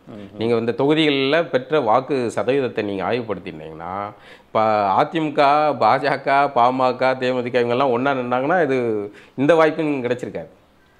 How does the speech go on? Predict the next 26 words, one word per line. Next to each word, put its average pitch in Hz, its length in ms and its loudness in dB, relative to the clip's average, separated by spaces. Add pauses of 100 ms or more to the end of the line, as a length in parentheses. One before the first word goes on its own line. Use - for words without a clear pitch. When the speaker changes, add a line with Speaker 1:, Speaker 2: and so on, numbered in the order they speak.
(960)
Speaker 2:
ஆனால் 120 460 0
இப்போ 190 260 -6
இயல்பாகவே 196 520 2
இங்க 175 160 0
தமிழ்நாட்டை 151 460 -2
பொறுத்த 120 260 -2
வரைக்கும் 107 300 -2
தம-, 127 200 0
இது 135 160 0
இந்த, 139 320 0
இந்த 127 260 0
இது 117 280 -2
இதே 139 180 -2
கிடையாது. 117 300 2
இவர்களுடைய, 127 540 0
இவர்கள் 135 340 0
உருவாக்குன 131 560 0
இதே 110 140 0
கிடையாது. 87 340 -6 (280)
தமிழர்கள் 165 520 0
இயல்பாகவே 160 720 4
அநீதிக்கு 151 460 0
எதிரான 127 400 0
மனநிலை 120 380 -2
கொண்டவர்கள் 101 460 -2
தான். 98 180 -6